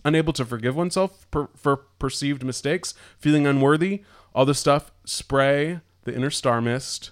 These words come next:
thirty-six dollars. Doesn't smell like anything 'cause it's not the essential oil of the flowers. It is the dew from the flowers.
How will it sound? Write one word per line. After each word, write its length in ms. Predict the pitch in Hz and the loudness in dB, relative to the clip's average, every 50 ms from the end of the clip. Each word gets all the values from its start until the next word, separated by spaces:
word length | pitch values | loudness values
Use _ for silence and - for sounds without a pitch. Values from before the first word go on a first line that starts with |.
| _ _ _ _ _ _ _ _ _ _ _ _ _ _ _ - | _ _ _ _ _ _ _ _ _ _ _ _ _ _ _ -4
thirty-six 400 | 131 127 139 135 - 160 - - | -2 -2 -2 -2 -4 -6 -6 -2
dollars. 580 | - 131 131 131 135 139 147 151 - - - - _ _ _ _ _ - - | 0 2 2 4 2 0 -2 -6 -10 -16 -18 -20 _ _ _ _ _ -12 0
Doesn't 180 | - 143 143 180 | 0 2 2 2
smell 160 | 175 214 214 208 | 2 2 2 2
like 140 | 196 180 - | 2 2 0
anything 480 | 135 135 135 135 135 143 156 156 127 _ _ _ | 0 -2 0 -2 -2 -4 -4 -8 -12 _ _ _
'cause 160 | - 131 117 | -10 -8 -6
it's 180 | 120 107 - - | -6 -8 -8 -6
not 280 | 127 131 135 120 - _ _ _ _ - | -4 -2 -4 -4 -6 _ _ _ _ -12
the 120 | - 120 | -10 -10
essential 420 | 113 - - 131 160 - - - - | -8 -8 -8 -10 -10 -10 -10 -10 -10
oil 200 | 87 87 80 73 | -8 -8 -8 -10
of 100 | 65 - | -10 -12
the 60 | 78 | -14
flowers. 400 | - - - 90 - - 101 110 | -12 -12 -10 -10 -8 -10 -12 -10
It 80 | - 104 | -10 -10
is 140 | 101 98 101 | -10 -10 -10
the 80 | 98 | -14
dew 360 | 95 95 101 104 107 101 95 101 | -12 -10 -8 -6 -6 -6 -8 -10
from 240 | - - 110 113 | -10 -8 -8 -8
the 60 | 101 92 | -8 -10
flowers. 460 | - 98 95 92 98 98 101 - | -10 -10 -8 -8 -10 -10 -12 -14